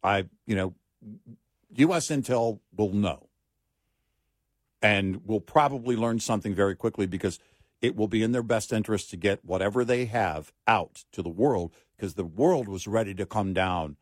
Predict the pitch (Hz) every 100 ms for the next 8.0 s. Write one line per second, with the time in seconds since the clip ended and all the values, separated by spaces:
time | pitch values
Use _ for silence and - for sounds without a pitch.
0 | _ _ _ 87 85 87 92 - 67 -
1 | _ _ _ _ _ _ _ 101 87 113
2 | 110 - 139 131 107 87 98 90 95 135
3 | 104 92 90 90 92 87 85 87 87 90
4 | - _ _ 104 101 - 104 120 123 -
5 | 90 - 85 85 - - 98 87 82 82
6 | _ _ _ _ - 92 82 78 85 131
7 | 104 82 - _ _ _ - 92 76